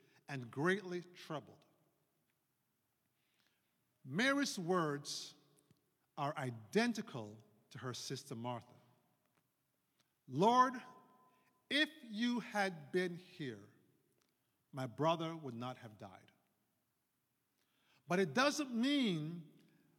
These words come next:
the same response by Jesus will work. Mary needed something that spoke to her emotions.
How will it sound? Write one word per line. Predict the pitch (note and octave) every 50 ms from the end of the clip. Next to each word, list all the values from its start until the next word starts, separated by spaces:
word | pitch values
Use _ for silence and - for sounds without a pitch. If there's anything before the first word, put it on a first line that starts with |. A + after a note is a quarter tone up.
| -
the | C#3+ D3
same | - - - - - G3+ G3 G3 F#3
response | F3+ - - - - - G3 F#3+ F#3 F3 E3+ E3+ E3+ - - - - - - - C#3
by | B2 C3+ C3+
Jesus | C3 A#2 - F3+ G#3+ G3+ E3+ - C3 B2 A#2+ - - - - B2
will | C3 D#3+ E3
work. | D#3 E3 G#3 G3+ C#3 - - - - - - - - _ _ _ _ _ _ _ _ _ _ _ _ _ _ _ _ _ _ _ _ _ _ _ _ _ _ _ _ _ - B2
Mary | C3 F#3+ A#3+ C4+ C#4 C#4
needed | A#3+ A#3+ A#3+ G#3+ G#3 G#3+
something | - - G#3 F#3+ F#3 F3+ F#3 - E3+ D#3 D#3 D#3+ D#3+ - - - - -
that | E3 D#3+ -
spoke | - - - - - - A3+ A#3+ B3 B3 - -
to | A3
her | - - F#3+ F#3 F#3 F3+
emotions. | F3+ F3+ D#3 D#3+ F3+ F3+ E3+ - - - F#2+ G2 A2+ - - -